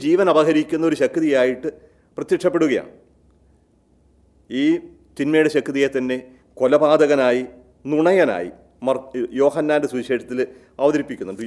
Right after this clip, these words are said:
യോഹന്നാൻ എഴുതിയ സുവിശേഷം എട്ടാമത്തെ അധ്യായത്തിൽ യേശു യഹൂദരുമായിട്ടുള്ള സംഭാഷണ മധ്യേ പറഞ്ഞു വയ്ക്കുന്നത്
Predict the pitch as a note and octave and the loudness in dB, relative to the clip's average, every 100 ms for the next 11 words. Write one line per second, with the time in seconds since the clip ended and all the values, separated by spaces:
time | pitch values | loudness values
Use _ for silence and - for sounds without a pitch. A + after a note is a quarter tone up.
0 | - C3 C#3 D#3+ D3+ C#3+ C3 C3+ B2 C3+ | -6 -2 0 0 0 0 0 -6 -4 -2
1 | C3 C#3 - - _ - C3+ C3+ F3+ F3+ | -2 -6 -10 -20 _ -4 -4 0 2 2
2 | F3 A#2+ B2 A2+ A2+ G2+ - - _ _ | 0 -2 2 0 0 -4 -8 -12 _ _
3 | - B2+ D3 D#3 E3+ E3+ E3 - _ _ | -10 -2 0 0 0 -2 -2 -16 _ _
4 | _ _ _ _ - _ _ - C3 C#3 | _ _ _ _ -20 _ _ -4 -4 0
5 | E3 E3+ D3 C#3 C3 C3 B2+ A#2+ C3 C3 | 2 2 4 0 0 -4 -4 -2 -2 -2
6 | C3 A#2 A#2+ A#2 - - _ _ _ _ | -2 -4 -4 -6 -6 -16 _ _ _ _
7 | C#3 E3 D#3+ C#3+ C#3 C#3 | 0 2 0 0 -2 0